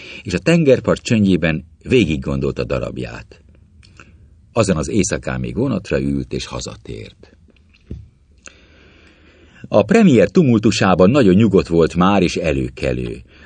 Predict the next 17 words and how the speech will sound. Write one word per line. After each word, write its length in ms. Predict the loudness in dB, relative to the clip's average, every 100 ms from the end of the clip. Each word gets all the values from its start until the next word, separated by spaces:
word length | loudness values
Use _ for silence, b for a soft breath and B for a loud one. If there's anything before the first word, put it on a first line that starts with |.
| B
Az 120 | 0
újságírókkal 840 | 4 4 4 2 4 6 4 4 4
mosolygó 500 | 4 2 2 2 2
fölénnyel 580 | 0 0 0 -2 -4 -4
beszélt. 520 | -6 -6 -8 -8 0
„Igen”, 460 | 2 4 4 4 0
mondta 360 | 0 0 2 2
az 80 |
újságíróknak, 800 | 2 0 0 -2 -2 -2 -4 -4 0
„nekem 280 | 4 4
is 160 | 4 4
nagyon 420 | 4 4 4 2
tetszik, 560 | 2 0 -2 -8 -8 -4
bizonyosan 540 | 0 2 2 2 2
a 80 | 4
legjobb 460 | 4 4 4 2 2
darabom. 540 | 0 0 0 -2 -2